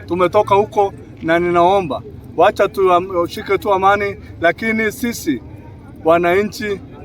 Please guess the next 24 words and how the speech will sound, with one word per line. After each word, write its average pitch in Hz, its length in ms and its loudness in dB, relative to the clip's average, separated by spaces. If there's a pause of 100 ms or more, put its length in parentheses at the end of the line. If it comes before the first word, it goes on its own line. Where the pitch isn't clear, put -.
(100)
wazee 170 300 4
wa 185 200 6
amani, 190 480 0 (220)
tushikane 202 680 2
na 170 140 0
tujue 170 540 0 (640)
kwa 175 140 2
muda 208 320 2
fupi 208 340 -4
sana 180 400 2 (720)
nini 180 600 4
chanzo 165 560 -2
ya 143 120 -4
hii 170 180 0
mambo 160 280 -2
ambayo 139 280 -2
inaendelea. 117 480 -8 (280)
Na 180 120 2
ninawaomba 208 520 6
tena 208 240 0
wale 190 220 2
wa, 160 120 6 (320)
wa 147 200 -2
motorbike, 156 680 -4